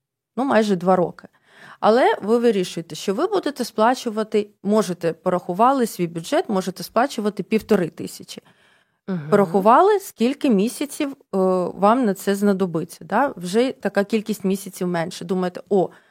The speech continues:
Speaker 1: а чи можу я дві?» Там, можемо дві. Значить, розраховуємо, е, тільки тут також не, не повинна бути така історія, що я кажу, «Ой, добре, в наступному місяці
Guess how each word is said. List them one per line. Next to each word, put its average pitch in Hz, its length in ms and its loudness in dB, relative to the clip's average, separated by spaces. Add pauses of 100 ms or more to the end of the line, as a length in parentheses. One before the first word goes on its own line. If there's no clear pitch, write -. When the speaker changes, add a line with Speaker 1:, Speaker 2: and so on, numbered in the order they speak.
(220)
Speaker 1:
а 202 100 4
чи 214 140 2
можу 294 320 2
я 214 340 4
дві?» 170 340 -4 (280)
Там, 175 240 -6 (100)
можемо 233 440 4
дві. 170 300 -6 (360)
Значить, 302 360 0
розраховуємо, 370 880 2 (400)
е, 226 340 4
тільки 254 320 -2
тут 285 220 -4 (140)
також 185 380 2
не, 208 140 0 (120)
не 214 160 0
повинна 233 400 4
бути 208 220 2
така 202 280 4
історія, 311 420 4
що 233 140 0
я 214 40 0
кажу, 196 220 0
«Ой, 208 280 4
добре, 175 440 0 (340)
в 190 40 -6
наступному 220 600 0
місяці 220 640 0